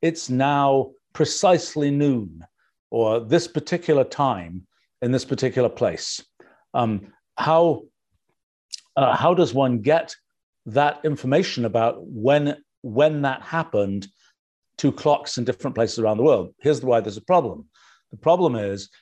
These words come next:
imagine that you sent a radio signal. Well, the radio signal will take a certain amount of time to arrive because the speed of light,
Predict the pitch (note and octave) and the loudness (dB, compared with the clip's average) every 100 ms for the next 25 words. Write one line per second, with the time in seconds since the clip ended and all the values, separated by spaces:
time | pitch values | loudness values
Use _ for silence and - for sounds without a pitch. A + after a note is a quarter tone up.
0 | _ C#3 C3+ F3 D#3+ C#3+ C3 - B2+ - | _ -2 2 2 2 0 0 -2 -4 -2
1 | D3+ C#3+ C3+ - B2+ B2+ D3 A#2+ G#2 - | 0 0 -2 -4 2 4 4 4 2 -4
2 | E2 D#2 C#2 - _ _ _ _ - C3+ | -10 -8 -10 -12 _ _ _ _ 0 4
3 | C#3+ G3 E3 - A#2+ A#2 A#2+ C3+ C3 A#2+ | 4 6 4 2 0 0 0 -2 -2 -2
4 | C#3+ C#3 B2+ A#2+ - G#2+ G2+ G2+ G2 A#2 | -2 0 0 -2 -4 -8 -6 -6 -4 0
5 | A#2 E3 B2+ F2 - G2 - - - - | 2 4 2 -2 -10 -8 -6 -8 -12 -8
6 | - B2 G#2+ G#2+ C3+ | -2 0 0 -2 -2